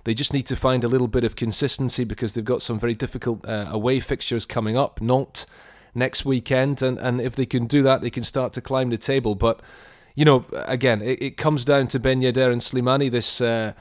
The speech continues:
little and large, uh, strike partnership, and, uh, Ben Yedder is a brilliant finisher. He took his two goals really well, but I think Islam Slimani, for his all-round play, is the one who's really, uh, catching my eye at the moment. Absolutely brilliant, setting up goals left, right and centre, and scoring them as well.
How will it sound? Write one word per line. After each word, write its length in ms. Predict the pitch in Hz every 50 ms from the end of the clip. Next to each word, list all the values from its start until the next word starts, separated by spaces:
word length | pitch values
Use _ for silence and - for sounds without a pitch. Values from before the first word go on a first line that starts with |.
| - - - - - _
little 340 | - 123 139 135 - 147 135
and 140 | 127 123 120
large, 420 | 123 123 127 127 123 123 110 -
uh, 120 | 123 117 107
strike 340 | - - - 139 131 -
partnership, 680 | - - 131 131 135 117 127 - - 143 123 - - -
and, 260 | - 110 120 120 120 117
uh, 140 | 117 117
Ben 220 | 113 127 143 135 131
Yedder 200 | 131 123 127 123
is 80 | 113
a 60 | 117 110
brilliant 340 | 107 135 147 135 123 110
finisher. 400 | - - 139 143 131 - 147 135
He 80 | - 113
took 180 | - - 135 117
his 120 | 120 -
two 160 | - - 131
goals 340 | 120 135 127 120 117 113 -
really 160 | 131 120 120
well, 260 | 117 117 120 123 123
but 180 | 113 101 117 -
I 40 | 107
think 220 | - 147 143 -
Islam 300 | 135 123 - 139 127 120
Slimani, 500 | 110 - 135 135 123 123 123 123 123 113
for 160 | - 127 113
his 100 | 113 107
all-round 520 | 127 127 127 127 120 120 117 113 110 107 -
play, 340 | - 127 123 117 110 107 110
is 180 | 104 113 107
the 80 | - 120
one 200 | 110 113 117 113
who's 200 | 110 113 101 107
really, 400 | 120 123 120 117 113 110 101 - - - - - - - _ -
uh, 280 | 123 113 107 104 98 -
catching 380 | - - 131 - - - 123 120
my 200 | 120 117 120 117
eye 160 | 113 110 107
at 60 | 107
the 60 | 101
moment. 240 | 107 104 101 101 85
Absolutely 360 | 135 131 - - 135 113 107
brilliant, 380 | 113 104 131 127 120 120 117 110
setting 340 | - - 143 131 - 131 123
up 140 | 117 107 117
goals 320 | 113 123 117 117 110 -
left, 180 | 120 113 110 -
right 160 | 123 117 101
and 120 | 107 110
centre, 400 | - 131 120 117 113 - 120 113 -
and 160 | - 120 110
scoring 300 | - - 160 165 170 170
them 100 | 160 156
as 80 | 143
well. 240 | 143 220 - 110 -